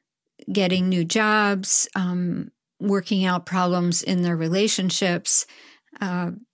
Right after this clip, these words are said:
maybe starting new businesses, um, all kinds of changes, stopping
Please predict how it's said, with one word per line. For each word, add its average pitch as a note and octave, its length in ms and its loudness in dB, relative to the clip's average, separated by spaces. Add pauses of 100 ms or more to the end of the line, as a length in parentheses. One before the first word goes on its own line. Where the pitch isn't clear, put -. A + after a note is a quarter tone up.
(280)
maybe F#3+ 260 0
starting F#3+ 480 0
new E3+ 160 0
businesses, F#3+ 1080 0
um, F3+ 600 -4 (680)
all A3 160 0
kinds A3+ 420 0
of G3+ 120 -6
changes, G#3+ 760 2
stopping F3+ 720 2